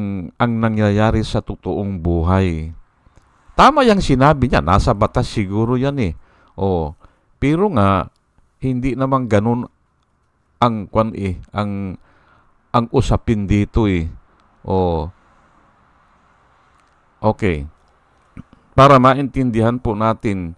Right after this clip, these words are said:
yung nangyari kay Zacchaeus at ito nga, uulitin ko na naman, ano?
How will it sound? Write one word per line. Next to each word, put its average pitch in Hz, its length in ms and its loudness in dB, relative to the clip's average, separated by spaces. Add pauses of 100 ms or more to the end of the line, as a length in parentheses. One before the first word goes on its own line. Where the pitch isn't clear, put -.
(160)
yung 127 160 2
nangyari 120 460 2
kay 117 180 0
Zacchaeus 113 560 2
at 101 160 -6
ito 131 320 -2
nga, 107 240 2 (400)
uulitin 120 680 0
ko 123 100 -2
na 117 160 -2
naman, 104 320 0
ano? 95 320 -4